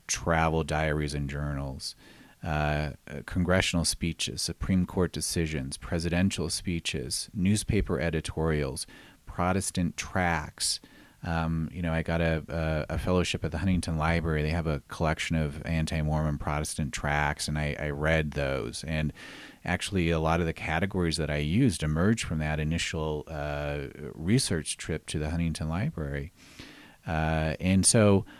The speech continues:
I, I really became satisfied that it did permeate all segments of American society. And,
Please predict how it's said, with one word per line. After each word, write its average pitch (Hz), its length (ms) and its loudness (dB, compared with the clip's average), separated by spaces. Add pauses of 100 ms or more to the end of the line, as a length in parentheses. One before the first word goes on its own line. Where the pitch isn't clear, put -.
(160)
I, 113 260 4
I 117 60 4
really 139 320 8
became 101 340 2
satisfied 85 580 2 (140)
that 85 220 4
it 80 120 0
did 98 440 4
permeate 85 680 2
all 98 160 4
segments 90 460 2
of - 80 -4
American 82 460 0
society. 76 580 -2
And, 92 180 4